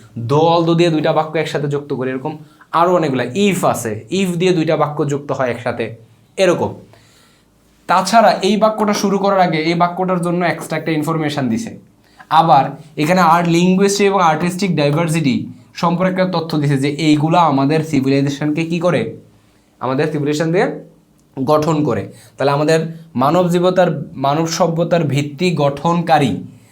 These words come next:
ভাষাগত এবং সংস্কৃতিক বৈচিত্র্যগুলার প্রতি হুমকির কারণে এই হোমোজেনাইজ-, হোমোজেনাইজিং ফোর্সটা, একরূপীকরণ প্রবণতাগুলো আমাদের এগুলা ক্ষয় করার হুমকি দিচ্ছে। এই কারণে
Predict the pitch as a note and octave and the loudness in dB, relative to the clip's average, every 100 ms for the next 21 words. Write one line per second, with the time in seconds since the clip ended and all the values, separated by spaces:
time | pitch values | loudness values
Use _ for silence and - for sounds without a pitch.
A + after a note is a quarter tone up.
0 | _ _ G#2 C3 C#3+ E3+ F3 F3 E3+ D#3+ | _ _ -4 -2 0 0 0 -2 -2 -2
1 | D3 D#3+ E3 D3 D3+ F3 F3+ E3+ E3 E3 | -2 -2 -2 0 0 0 -2 -2 0 2
2 | D#3+ D#3+ - - - - - F#3 - D#3+ | 0 -2 -8 -18 -18 -16 -12 -10 -8 -4
3 | E3 E3 D#3+ D3+ D3 E3+ E3+ D#3 D3+ C3 | 0 0 2 0 0 0 0 2 2 0
4 | G#2 C3 C3 C3+ D3 D#3 D#3+ D#3+ - - | -2 -2 -2 0 0 0 0 -2 -4 -6
5 | C#3 C#3+ D#3+ F3 E3+ C3 D3+ D3 C#3 C#3 | -2 0 0 0 -2 0 0 2 0 0
6 | C#3 D3+ D#3 D#3 C#3+ D3 - - A#2 F#2+ | 0 -2 -2 -4 -2 -2 -4 -4 -2 -2
7 | - - - _ - C#3+ D3 E3 E3 E3 | -4 -20 -20 _ -2 -2 -2 -2 0 0
8 | E3 D#3+ D#3 C#3 C3+ D3 D3 D3+ D3 D#3+ | 0 0 0 0 2 0 2 0 2 2
9 | D3 C#3 C#3 C3+ C3 C3+ C3+ B2 B2 C3+ | 2 0 0 0 0 -2 0 0 0 0
10 | C#3+ F#3+ - - - _ _ _ - - | 0 0 -6 -16 -20 _ _ _ -16 -14
11 | - - C#3+ D3+ D#3+ E3+ C3+ - - G2+ | -10 -4 0 2 2 0 0 -2 -4 -6
12 | - - E3 E3 D3+ C#3 A3+ C4+ | -8 -4 -2 0 0 0 -2 -4